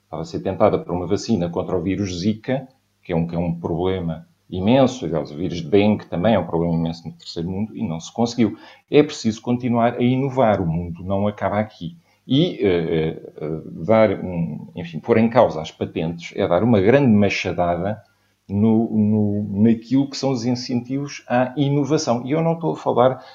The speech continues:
de facto, das grandes farmacêuticas e das multinacionais. Eu estou a falar da base do sistema de inovação, que até é, em, em larga medida, um setor público.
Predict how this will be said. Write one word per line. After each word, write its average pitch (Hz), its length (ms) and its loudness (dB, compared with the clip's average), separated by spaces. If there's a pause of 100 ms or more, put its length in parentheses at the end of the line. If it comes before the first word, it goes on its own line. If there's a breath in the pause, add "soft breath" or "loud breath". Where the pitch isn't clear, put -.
(160 loud breath)
de - 80 -14
facto, - 200 -2
das 107 120 2
grandes 110 340 6
farmacêuticas 101 840 -2
e 107 40 0
das 104 140 0
multinacionais. 107 840 -2
Eu 120 60 -8
estou 127 140 -6
a - 40 -10
falar 127 240 4
da 117 180 2
base 104 540 2
do 85 100 -14
sistema 82 560 -8 (320 soft breath)
de 101 80 2
inovação, 117 480 4
que 170 140 6
até 165 260 2
é, 143 400 2 (400 loud breath)
em, 120 320 4
em 110 80 6
larga 117 300 6
medida, 143 300 0
um 123 120 2
setor 131 640 4
público. 90 520 0